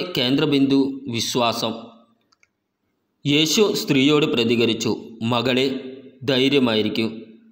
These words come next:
നിന്റെ വിശ്വാസം നിന്നെ സുഖപ്പെടുത്തിയിരിക്കുന്നു." വിശ്വാസം കേവലം ഒരു ഭൗതിക സമ്മതമല്ല, മറിച്ച് യേശുവിൻ്റെ ശക്തിയിലും അനുകമ്പയിലുമുള്ള ആഴമായ വിശ്വാസവും ബോധ്യവുമാണ്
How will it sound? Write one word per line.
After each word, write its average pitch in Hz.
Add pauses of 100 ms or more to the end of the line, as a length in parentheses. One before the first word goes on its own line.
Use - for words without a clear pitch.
(140)
നിന്റെ 175
വിശ്വാസം 135 (180)
നിന്നെ 123
സുഖപ്പെടുത്തിയിരിക്കുന്നു." 107 (1500)
വിശ്വാസം 196
കേവലം 147
ഒരു 135 (520)
ഭൗതിക 143
സമ്മതമല്ല, 117 (720)
മറിച്ച് 113 (640)
യേശുവിൻ്റെ 139
ശക്തിയിലും 139 (200)
അനുകമ്പയിലുമുള്ള 139 (600)
ആഴമായ 147
വിശ്വാസവും 139 (160)
ബോധ്യവുമാണ് 113